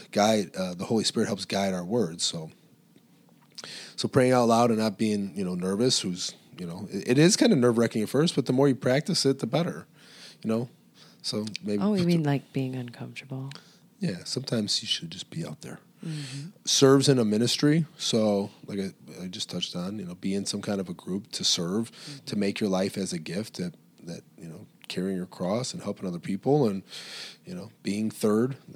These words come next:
Speaker 1: we touched on that, sees his or her life as a mission field.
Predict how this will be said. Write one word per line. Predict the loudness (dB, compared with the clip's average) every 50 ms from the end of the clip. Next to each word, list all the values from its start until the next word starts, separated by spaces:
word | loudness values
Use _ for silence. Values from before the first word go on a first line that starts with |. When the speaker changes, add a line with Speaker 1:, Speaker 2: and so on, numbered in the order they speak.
| -16
Speaker 1:
we | -14
touched | -8 -6 -6 -6 -6 -6
on | -6 -6 -4
that, | -4 -2 -2 -2 -4 -6 _ _ _ -20 -20 -20 -20 -20 -18 -6
sees | -2 0 2 4 4 4 4 4 2
his | 0 -2 0 2 4 4 4 2
or | -2 -2 -2 -4 -4 -4 -8 -8
her | -4 -4 -4 -4
life | -4 -4 -4 -4 -4 -6 -6 -10 -14 _ _ -14
as | -12 -10 -10 -10
a | -10
mission | -10 -10 -6 -4 -2 -2 0 -2 -4 -6 -8
field. | -10 -10 -10 -10 -10 -10 -12 -20 -20